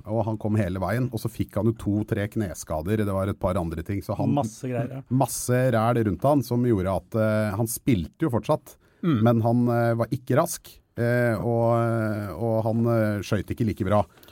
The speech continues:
Speaker 1: Og det var jo de to tingene. Han, han var jo litt den samme typen, enormt svær, eh, og han har jo kultstatus i, i, i Arsenal. Kommer du på Emirates, så står det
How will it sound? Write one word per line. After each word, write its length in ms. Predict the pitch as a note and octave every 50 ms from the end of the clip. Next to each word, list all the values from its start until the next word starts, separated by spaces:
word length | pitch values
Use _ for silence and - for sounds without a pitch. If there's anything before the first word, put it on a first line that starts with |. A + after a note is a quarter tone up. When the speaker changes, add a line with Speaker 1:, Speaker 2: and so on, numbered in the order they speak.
| - -
Speaker 1:
Og 80 | A#2 A2+
det 100 | B2 A#2+
var 100 | B2 B2+
jo 60 | B2+
de 120 | A#2 B2+ A#2+
to 140 | - A#2+
tingene. 340 | A2+ - A2+ G2+ G#2+ A2+ G#2+
Han, 260 | G#2 A2 A#2+ A#2+ B2 -
han 160 | A2 B2+ A#2+
var 180 | A#2 A2 A2 B2+
jo 60 | C3+
litt 220 | A#2+ A2+ - - -
den 240 | A2 G#2+ F#2+ A2+ G#2+ G#2
samme 200 | - G2 G#2 G#2
typen, 260 | A#2+ B2 A2 G2+ - -
enormt 560 | - A#2 A#2+ A2 A2 G#2 F2+ G#2 A#2 C3+ B2+
svær, 360 | - - B2+ C#3+ E3+ G#3 G3+ - _ _ _ _ _ _ _ _ _ _ -
eh, 360 | A2 A2 A2 A2 G#2 G#2+ G#2+ - -
og 540 | A2+ A2 G#2+ G#2+ G#2+ G#2 G#2 G2 G#2 G2+ F#2+
han 160 | G#2 A2+ A2
har 140 | A#2 G2+ G#2+
jo 120 | C3+ C#3+ - -
kultstatus 920 | - - G#2 E2 - - - - - - G2 F2+ E2+ - D3 C#3+ C#3 -
i, 100 | C3+ A2
i, 960 | A#2+ A#2 A2+ A#2+ A2+ G#2 G2 G#2+ G#2+ G2+ A2 G#2+ G2+ G2+ F#2+ F#2 F2+ E2+ D2+ F#2
i 40 | F#2
Arsenal. 280 | F2+ - - C3+ C3+ A2+
Kommer 180 | - A2+ G2+
du 60 | G#2 G2
på 100 | G#2+ G#2
Emirates, 360 | F#2+ F#2+ G#2 B2 - - - -
så 80 | A2
står 160 | - A#2+ G#2+ G#2
det 120 | A2+ A2+